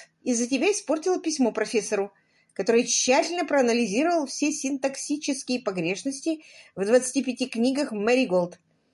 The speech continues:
Я не могу провоцировать его, делая ошибки в письмах. Пожалуйста, уходи". Уилфред вытянулся ещё на дюйм в просторном кресле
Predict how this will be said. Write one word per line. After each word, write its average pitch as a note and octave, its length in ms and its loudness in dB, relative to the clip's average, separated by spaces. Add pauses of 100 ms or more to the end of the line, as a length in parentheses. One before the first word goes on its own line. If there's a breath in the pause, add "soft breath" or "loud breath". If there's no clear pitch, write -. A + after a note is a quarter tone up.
(140)
Я A3 140 0
не B3+ 100 6
могу C4 220 4
провоцировать F#3+ 720 2
его, F#3 160 2
делая F3+ 300 4
ошибки D#4+ 360 -2
в - 100 -8
письмах. E3 440 -8 (460)
Пожалуйста, F3 580 2
уходи". G3 480 -2 (680)
Уилфред D#4 520 -2
вытянулся C4 580 0
ещё A3+ 220 -2
на F#3+ 120 -2
дюйм C#4+ 380 -2 (300)
в - 20 -20
просторном D4 760 0
кресле A3 600 -4